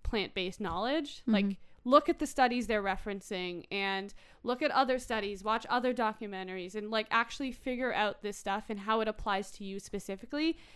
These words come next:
Speaker 1: 'cause they can't create documentaries for everyone.
Speaker 2: Mm-hmm.
Speaker 1: It's created for very specific individuals. So it's about doing the research and finding what works for you within that diet. But yeah, I think it's always important to do your own research and look into exactly, like,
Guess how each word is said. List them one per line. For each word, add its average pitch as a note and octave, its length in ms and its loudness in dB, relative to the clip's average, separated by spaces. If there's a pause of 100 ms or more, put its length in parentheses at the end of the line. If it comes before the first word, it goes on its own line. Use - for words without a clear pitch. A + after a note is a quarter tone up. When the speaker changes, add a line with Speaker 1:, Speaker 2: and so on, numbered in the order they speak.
(180)
Speaker 1:
'cause C4+ 160 2
they C4 100 6
can't D4+ 280 2
create C#4+ 200 2
documentaries G#3 640 2
for - 80 -4
everyone. A#3+ 540 -2
Speaker 2:
Mm-hmm. G3+ 320 4
Speaker 1:
It's - 160 -6
created G#3 340 2
for G#3 120 -2
very G3+ 240 2
specific A3 520 -4
individuals. A3 720 0
So A3 320 0
it's - 240 -12 (380)
about A#3+ 280 6
doing C4+ 260 4
the C4+ 100 4
research A#3+ 360 2
and A3+ 120 -2
finding G#3+ 320 2
what G3+ 180 0
works G3 260 -2
for - 140 -6
you F#3+ 220 0
within G3 400 0
that F3 200 -4
diet. - 360 -4 (880)
But C4+ 160 12
yeah, A#3+ 160 12
I A#3 100 10
think F4 140 8
it's F4+ 140 8
always C4+ 260 10
important A3+ 380 4
to A3+ 60 -2
do G#3 120 0
your G#3 180 2
own G3 180 2
research F#3 680 -4 (640)
and G#3 260 4
look A#3+ 300 8
into A#3 380 8
exactly, A3 480 6
like, A3 180 6